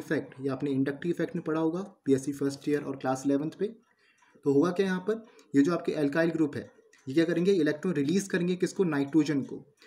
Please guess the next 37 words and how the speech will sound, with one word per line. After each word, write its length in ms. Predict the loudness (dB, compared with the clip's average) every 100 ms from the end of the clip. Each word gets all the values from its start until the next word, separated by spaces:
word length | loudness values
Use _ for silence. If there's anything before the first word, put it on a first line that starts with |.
| -10 -2
तो 120 | 0
electron 440 | 2 2 2 0 0
जब 100 | 0
आपके 200 | 2 2
release 280 | 6 4
करेंगे 240 | 4 -2 0
nitrogen 440 | -2 0 -2 -2
को, 140 | -4 -6 -8 -14 -4
तो 60 |
nitrogen 460 | -2 -2 0 0 2
का 60 |
lone 260 | 2 2 2
pair 140 | 0 -4
आपका 220 | -4 -6
और 380 | -2 0 0 0
available 460 | 0 2 2 2 2
होगा 220 | 2 0 -4 -12 -4
किसी 200 | -2 0 -4 -6 -6
Lewis 400 | -2 2 0 -2
acid 240 | -6 -4 -6
के 80 |
साथ 360 | -4 -4 -4 -4
react 280 | 0 0 -2 -4
कराने 360 | -2 0 0
पे, 160 | 0 -4 -4
salt 260 | 0 2 2
form 200 | -2 -4
करने 300 | -8 -10 -12
पे। 100 | -16 -20 _ -20 -20 -2
जबकि 240 | -2 0 -2
यहाँ 260 | -2 -2 -2
पर 80 |
आपका 200 | -2 -2
क्या, 160 | -4 -2
hydrogen 540 | 0 2 2 2 0
है, 80 | -2 -8 -20 _ _ _ _ _ _ _ _ _
तीनों 220 | 2 2